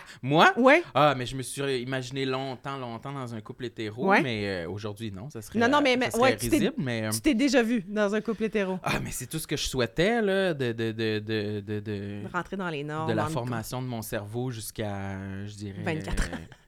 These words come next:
Speaker 1: ben, au moins
Speaker 2: Ouais.
Speaker 1: vingt ans, là. Je pense que début vingtaine, j'avais plus ac-, accepté mon, <laughs> mon sort. C'est
Speaker 2: Ouais.
Speaker 1: juste que je le, je le disais pas. Mais oui, là, tu sais, euh, j'ai longtemps, euh,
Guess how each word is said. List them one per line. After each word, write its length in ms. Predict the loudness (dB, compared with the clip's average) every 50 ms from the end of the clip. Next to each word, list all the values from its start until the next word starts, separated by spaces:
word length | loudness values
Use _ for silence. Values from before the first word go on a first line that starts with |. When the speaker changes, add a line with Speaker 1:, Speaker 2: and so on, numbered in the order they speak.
| _ -6
Speaker 1:
ben, 120 | -4 -2 -2
au 100 | -2 -2
moins 280 | -2 -2 0 0 0
Speaker 2:
Ouais. 60 | 0
Speaker 1:
vingt 380 | 0 0 -2 -2 -2 -4 -6 -8
ans, 240 | -6 -6 -6 -6 -6
là. 140 | -8 -8 -10
Je 100 | -12 -12
pense 240 | -12 -12 -12 -10
que 80 | -10 -8
début 240 | -8 -8 -8 -6 -6
vingtaine, 340 | -6 -6 -6 -6 -8 -8 -8
j'avais 180 | -8 -8 -8
plus 200 | -10 -12 -12 -10 -10
ac-, 200 | -12 -12 -14 -18
accepté 460 | -18 -18 -16 -14 -16 -16 -12 -12 -10 -10
mon, 260 | -8 -8 -10 -10 -8
<laughs> 40 | -6
mon 240 | -2 -2 0 -2 -2
sort. 600 | -4 -6 0 2 4 4 4 2 0 -2 -2 -2 0 -2 -2 -2 -2
C'est 140 | 0 4 6
Speaker 2:
Ouais. 120 | 6 8
Speaker 1:
juste 120 | 8 6 4
que 80 | 2
je 100 | 2 2 0
le, 120 | -2 -2
je 120 | -2 -2
le 100 | -4 -4
disais 380 | -4 -4 -8 -6 -2 -2 -2 -2
pas. 240 | -2 -4 -6 -6 -6 -8 -14 -20 -20 -20 -20 -10 -4
Mais 240 | -2 0 2 2 2
oui, 320 | 2 0 0 0 0 0
là, 240 | 0 0 0 0 0
tu 80 | 0 -2
sais, 80 | -2
euh, 580 | 0 2 2 0 0 0 -2 -4 -6 -8 -12 -12 -10
j'ai 200 | -8 -4 -2 0
longtemps, 300 | 0 0 -2 -2 0 0 0 2 2 2 2
euh, 300 | 2 2 4 2 2 0